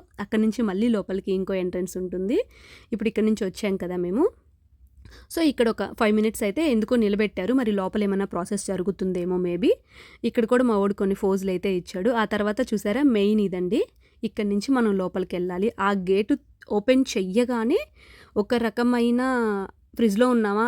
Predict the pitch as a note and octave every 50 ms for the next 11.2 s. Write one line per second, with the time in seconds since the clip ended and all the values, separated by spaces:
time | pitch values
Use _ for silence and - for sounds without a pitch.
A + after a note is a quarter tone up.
0 | - - G#3+ G3+ F#3 G#3 G3+ - - G#3+ G#3+ G3+ F#3 F#3 F#3+ F#3 F#3 F3+ F3 F#3+
1 | - - G#3 G#3 A3 A3 A3 A3 A3 A3 G3 F3+ F3 - B3 D#4+ - - G#3+ G#3+
2 | G#3+ A3+ A3+ B3+ A#3+ A3 G#3 - A3+ A3 G#3 A3+ G#3+ G3+ G3+ A3 G#3+ - G3+ G3
3 | - G3 F#3+ F#3+ G3+ A#3 C4+ - - - - - - - - - - - G3 G3+
4 | G#3 G#3 A3 B3 C4+ D4 C4+ B3+ A3 A#3 A3+ - - - G#3 G3+ G3 F3+ F#3 F3
5 | F#3+ G3 G3+ G3+ A#3 G#3 G#3+ G3 F#3+ F#3 - G3+ G3+ G#3 A#3+ C4+ B3 G#3+ F#3+ F#3
6 | - G3 F#3+ F#3+ - - F#3 F3+ F3+ F3+ F3+ F3+ F3+ F3+ - - G#3 A3 A3 A3+
7 | G#3+ A#3 G#3 G#3+ G3 G#3 A#3 A#3+ A#3 A3 G#3 G3+ G3 F#3+ F#3+ F#3+ F3+ F3+ F3+ -
8 | G#3+ C4+ D4+ - - - - - - - - - - G#3+ A3 - _ _ _ _
9 | - C#4+ D4 C#4+ B3+ A3 F#3+ F3+ F#3 G3 - - - G#3+ G3 - - G3 G3 A3
10 | A#3+ A#3 C4 B3 - G3+ G3 F#3+ G#3 G3 - - G#3+ F#3+ F3+ F3+ F#3+ F#3+ F#3+ F#3
11 | F#3 F3+ F3 -